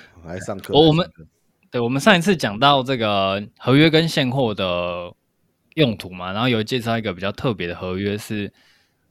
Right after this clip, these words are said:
Speaker 2: 嗯，这个是专门做，纯做技术，诶，纯做基本面的人做的合约。我们上次提的例子是，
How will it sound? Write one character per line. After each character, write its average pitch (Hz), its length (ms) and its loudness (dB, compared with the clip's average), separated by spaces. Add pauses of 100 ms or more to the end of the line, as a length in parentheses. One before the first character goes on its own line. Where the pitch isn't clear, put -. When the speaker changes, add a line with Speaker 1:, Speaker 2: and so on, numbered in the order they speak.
(420)
Speaker 2:
嗯， 92 480 -12
这 131 100 -4
个 120 120 0
是 123 320 -2 (160)
专 - 180 4
门 120 300 2
做， 107 580 2 (580)
纯 131 340 2
做 156 280 6
技 147 200 -2
术， 160 240 -6
诶， 107 360 -4 (240)
纯 123 360 -2
做 131 340 6
基 135 220 -4
本 113 180 2
面 120 240 0
的 85 300 -8 (120)
人 98 360 -6
做 127 200 -2
的 90 140 -4
合 90 240 -10
约。 92 320 -6 (340)
我 107 80 -10
们 107 80 -4
上 135 160 -2
次 127 140 -4
提 104 140 -8
的 101 80 -4
例 117 160 -2
子 90 180 -12
是， 104 340 -8